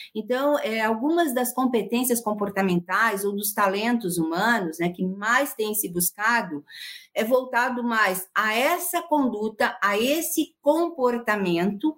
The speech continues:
Eu falei aqui de resiliência, falei de adaptabilidade, mas existe aí uma competência que é universal, que permeia todos os cargos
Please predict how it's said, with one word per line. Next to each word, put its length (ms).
Eu 120
falei 280
aqui 200
de 120
resiliência, 920
falei 320
de 100
adaptabilidade, 1120
mas 220
existe 380
aí 200
uma 180
competência 600
que 100
é 40
universal, 840
que 100
permeia 480
todos 320
os 140
cargos 720